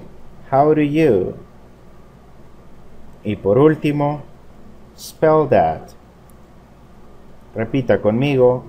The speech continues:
spell that. Una vez más,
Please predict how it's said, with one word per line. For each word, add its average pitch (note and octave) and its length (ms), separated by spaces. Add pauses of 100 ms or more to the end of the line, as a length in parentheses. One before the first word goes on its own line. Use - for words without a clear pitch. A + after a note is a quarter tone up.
(120)
spell D3+ 540
that. E2+ 260 (1900)
Una D3 180
vez C#3+ 220
más, G2+ 340